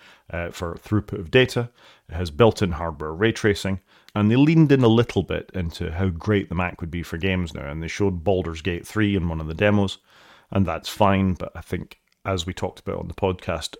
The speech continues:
not that long ago, we know that Linux, particularly the Steam Deck, has now overtaken the Mac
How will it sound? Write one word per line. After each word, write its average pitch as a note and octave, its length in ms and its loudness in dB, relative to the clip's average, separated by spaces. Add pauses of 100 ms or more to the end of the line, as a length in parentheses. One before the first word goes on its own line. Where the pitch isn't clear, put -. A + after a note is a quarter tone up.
not G2 500 0
that D#2+ 260 -6
long D2+ 260 -8
ago, C#2 340 -10 (540)
we G2 160 0
know F2+ 240 0
that E2+ 180 -6
Linux, A2 540 2 (160)
particularly - 420 -10
the F2 60 -6
Steam G2+ 300 2
Deck, D2+ 260 -8
has E2+ 100 -8
now E2+ 140 -6
overtaken E2 500 -8
the E2 80 -4
Mac D#2+ 320 -4